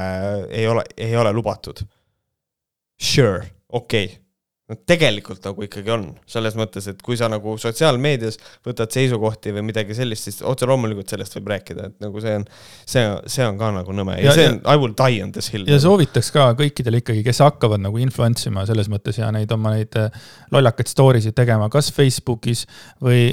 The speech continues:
Speaker 2: Instagramis, mõelge selles mõttes nagu korralikult ikkagi järele, et kas te olete nagu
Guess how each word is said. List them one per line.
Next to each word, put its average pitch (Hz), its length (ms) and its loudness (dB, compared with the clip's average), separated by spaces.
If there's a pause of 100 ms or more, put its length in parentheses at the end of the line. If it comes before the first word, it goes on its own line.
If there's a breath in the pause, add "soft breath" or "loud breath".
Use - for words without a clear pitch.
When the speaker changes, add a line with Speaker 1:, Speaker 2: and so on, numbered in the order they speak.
Speaker 2:
Instagramis, 120 580 4
mõelge 160 320 6
selles 175 320 6
mõttes 120 300 0
nagu 113 180 -4
korralikult 151 560 4
ikkagi 123 240 0
järele, 151 320 6
et - 80 -6
kas 127 160 2
te 156 60 4
olete 160 260 4
nagu 113 380 2